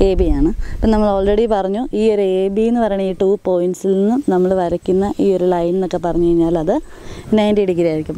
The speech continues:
Right angle ആണെന്ന് പറഞ്ഞു. ഇനി അതുപോലെ തന്നെ നമ്മളിപ്പം വരയ്ക്കുന്ന ഈ ഒരു, ഏ, ഈ ടു പോയിൻറ്റ്സിൽ നിന്നും നമ്മൾ വരയ്ക്കുന്ന ഒരു line,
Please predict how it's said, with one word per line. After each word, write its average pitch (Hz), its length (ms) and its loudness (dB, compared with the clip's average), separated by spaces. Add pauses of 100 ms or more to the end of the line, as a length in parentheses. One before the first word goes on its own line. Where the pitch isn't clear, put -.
Right 214 260 -2
angle 208 220 -2
ആണെന്ന് 165 200 -2
പറഞ്ഞു. 139 180 -4 (220)
ഇനി 294 180 4
അതുപോലെ 233 400 0
തന്നെ 180 180 0 (440)
നമ്മളിപ്പം 262 480 2
വരയ്ക്കുന്ന 214 420 -2 (200)
ഈ - 20 2 (100)
ഒരു, 208 140 2 (260)
ഏ, - 20 2 (180)
ഈ - 20 4 (140)
ടു 247 80 2 (160)
പോയിൻറ്റ്സിൽ 214 500 0
നിന്നും 220 260 2
നമ്മൾ 202 160 2 (100)
വരയ്ക്കുന്ന 190 480 -2
ഒരു 180 160 0
line, 156 160 -2